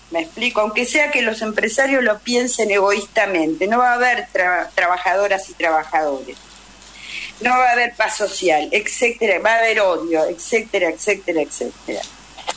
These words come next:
Este, lo digo con humildad, pero sí también reivinda-, reivindicar acá mi generación, que hace cuarenta años que estamos, ¿viste?, luchando por estas cosas,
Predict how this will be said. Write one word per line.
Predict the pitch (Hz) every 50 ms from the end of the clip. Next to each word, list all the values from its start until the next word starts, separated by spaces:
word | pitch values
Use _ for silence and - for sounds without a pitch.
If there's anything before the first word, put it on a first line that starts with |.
| - - - -
Este, | 180 185 170 160 - - - - 175 175 175 185
lo | 208 226 233
digo | 294 339 359 392 403 370 311 254 220 - - -
con | 202 190 190 208
humildad, | 202 214 208 202 202 208 220 240 254 330 349 392 - - - - - - - - - - - - - - - -
pero | 196 196 214 202
sí | - - - 311 349 339 -
también | 320 269 247 240 240 269 294 339 330 320 - - - - - - - - - - - -
reivinda-, | 202 202 196 196 202 214 202 208 226 262 269 - - - -
reivindicar | 196 185 202 196 208 214 196 196 190 202 - 240 294 294
acá | 269 254 - 269 269
mi | 262 247 -
generación, | - 202 180 185 175 185 185 185 - 277 294 277
que | - 294
hace | 294 - 269 247
cuarenta | - - 247 254 285 349 330 330 359 370
años | 381 349 285 -
que | 202 190
estamos, | - - 170 165 165 160 156 156 - - - - - - - - - - - - - - - - -
¿viste?, | 185 180 - - 170
luchando | 185 185 180 - - 214 208 214 196 190
por | - 170 175 175
estas | 160 - - 160 - -
cosas, | - - 131 131 127 - - - 123 -